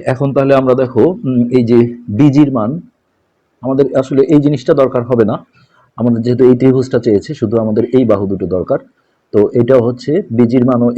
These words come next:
এইট, আবার এদিকে এজির মানও হচ্ছে এইট মিটার। তো সেক্ষেত্রে আমরা এজিবি ত্রিভুজের দেখো তিনটা বাহুই জানলাম, এটা দশ মিটার, এটা আট মিটার, এটা আট মিটার। ওই যে আগেই বলেছিলাম সমদ্বিবাহু ত্রিভুজে যে দুইটা বাহু দেখো সমান,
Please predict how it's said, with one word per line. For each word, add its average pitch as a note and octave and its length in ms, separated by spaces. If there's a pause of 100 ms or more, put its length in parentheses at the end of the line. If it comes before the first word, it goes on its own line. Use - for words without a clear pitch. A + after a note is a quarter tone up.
এইট, E3+ 140 (120)
আবার G#2+ 160
এদিকে G#2+ 280 (180)
এজির B2+ 280
মানও G2+ 300
হচ্ছে A#2 200 (140)
এইট F#2+ 280
মিটার। D#2+ 280 (600)
তো B2+ 80
সেক্ষেত্রে C#3 380
আমরা C3 180 (140)
এজিবি C3+ 340
ত্রিভুজের B2 460
দেখো A#2+ 140 (100)
তিনটা C#3 240
বাহুই A2 280
জানলাম, G2 380
এটা A2 140
দশ G#2+ 200 (100)
মিটার, F#2+ 260 (100)
এটা G2+ 220
আট F#2+ 220
মিটার, F#2+ 260
এটা F2+ 180
আট F2 160
মিটার। F#2 240
ওই A2 100
যে A#2+ 80
আগেই A#2+ 260
বলেছিলাম G#2 340
সমদ্বিবাহু G2+ 520
ত্রিভুজে F#2 460
যে F#2+ 60
দুইটা F#2 260
বাহু F2+ 200
দেখো F2+ 200
সমান, G2+ 280